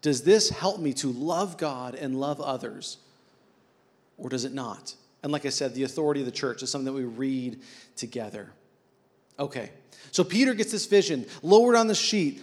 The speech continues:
is all these animals that the Jews were not supposed to eat. And God says, "Rise, eat, and kill." He says, "By no means, I would never do that." And he says, "What I've created, do not call common, do not call profane."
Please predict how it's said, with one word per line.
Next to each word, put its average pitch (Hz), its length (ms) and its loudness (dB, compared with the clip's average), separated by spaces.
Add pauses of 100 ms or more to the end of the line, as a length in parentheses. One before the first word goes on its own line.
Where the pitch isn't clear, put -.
is 147 100 -4
all 190 280 8
these 233 160 4
animals 220 540 2
that 185 120 0
the 160 80 -2
Jews 185 260 0
were 202 80 2
not 208 200 2
supposed 202 180 -2
to 202 80 -8
eat. 214 300 -2
And 170 280 -4
God 170 240 -2
says, 160 240 0 (100)
"Rise, 185 540 2
eat, 208 280 -2
and 156 100 -6
kill." 196 380 4 (180)
He 123 120 -10
says, 113 140 -4
"By 135 160 0
no 170 160 2
means, 214 380 4
I 135 60 4
would 156 180 4
never 233 300 2
do 170 160 -2
that." 139 100 2
And 135 80 -8
he 147 80 -4
says, 139 220 -4
"What 135 180 -2
I've 180 300 0
created, 170 360 0
do 139 100 -2
not 156 440 -2
call 156 300 2
common, 131 500 -4
do 123 120 -10
not 165 220 -4
call 160 220 -2
profane." 123 640 -4